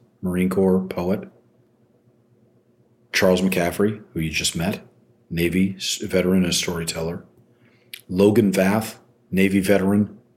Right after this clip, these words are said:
and a singer-songwriter, and Christopher Battles, the Marine Corps' artist in residence. They are going to put together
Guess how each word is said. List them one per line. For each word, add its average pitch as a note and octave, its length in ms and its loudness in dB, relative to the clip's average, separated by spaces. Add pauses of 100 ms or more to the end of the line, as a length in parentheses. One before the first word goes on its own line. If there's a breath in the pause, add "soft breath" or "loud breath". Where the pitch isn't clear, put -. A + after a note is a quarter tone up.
(220)
and E2+ 140 -4
a - 20 -4
singer-songwriter, F#2 1000 -2 (840)
and F#2+ 540 2 (1040)
Christopher - 460 0
Battles, E2+ 720 -4 (320)
the F2+ 640 0 (120)
Marine F#2 380 2
Corps' E2 520 -2
artist E2 400 -6
in E2 180 -8
residence. - 760 -6 (460 loud breath)
They F#2 220 4
are G2 120 2
going F#2+ 220 2
to F2+ 40 -4
put - 260 -8
together D#2+ 520 -4